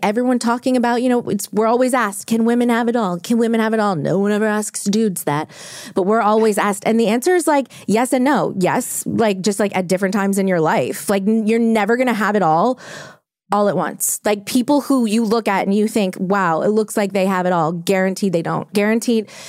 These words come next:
there is a, a certain aspect of that person's life that is suffering, you know?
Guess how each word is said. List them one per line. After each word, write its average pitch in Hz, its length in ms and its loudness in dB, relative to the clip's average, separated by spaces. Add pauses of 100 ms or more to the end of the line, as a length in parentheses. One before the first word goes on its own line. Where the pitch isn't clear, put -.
(120)
there 214 260 2
is 226 120 2
a, 196 280 2
a 190 100 2
certain 214 380 0
aspect 190 580 -2 (140)
of 202 340 0
that 185 220 0
person's 220 480 0
life 180 340 0
that 185 160 0
is 185 380 -2 (200)
suffering, 175 680 -4 (720)
you 202 140 0
know? 156 240 -2